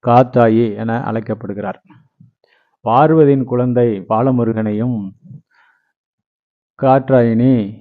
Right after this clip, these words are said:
அரவணைக்கிறார். தவத்தை கலைக்க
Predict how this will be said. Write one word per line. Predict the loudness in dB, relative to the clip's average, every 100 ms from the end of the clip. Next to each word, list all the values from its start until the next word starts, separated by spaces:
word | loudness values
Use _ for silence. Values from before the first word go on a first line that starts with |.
| -18 -8
அரவணைக்கிறார். | -4 -2 -4 -6 -8 -10 -14 -20 -20 _ _ _ -10
தவத்தை | -2 0 4 4 4
கலைக்க | 2 0 0